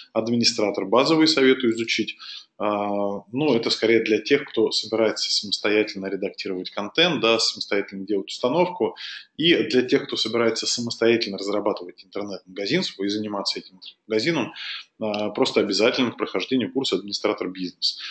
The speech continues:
Курсы бесплатные, э, ну, как я уже говорил, да, это такой набор документации,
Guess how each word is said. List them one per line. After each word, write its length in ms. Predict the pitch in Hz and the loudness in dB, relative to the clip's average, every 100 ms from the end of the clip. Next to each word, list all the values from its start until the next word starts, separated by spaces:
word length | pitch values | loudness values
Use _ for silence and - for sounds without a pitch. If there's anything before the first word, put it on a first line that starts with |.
| - - | -14 -4
Курсы 220 | 180 170 143 | 0 2 2
бесплатные, 640 | 143 - 233 240 151 127 | 4 6 6 6 6 6
э, 140 | 113 | 4
ну, 960 | 117 110 110 107 104 107 104 117 - - _ | 2 2 2 0 -2 -2 -2 -2 -4 -6 _
как 160 | 110 - | -4 2
я 80 | 101 | 2
уже 120 | 104 | 6
говорил, 280 | 107 131 101 | 6 6 6
да, 100 | 98 | 4
это 220 | 90 92 | 4 -2
такой 340 | - - 95 | -6 -10 -8
набор 420 | 98 101 107 107 - | -4 0 4 4 2
документации, 880 | - _ _ 131 135 - - 90 | -8 _ _ 2 2 2 0 -2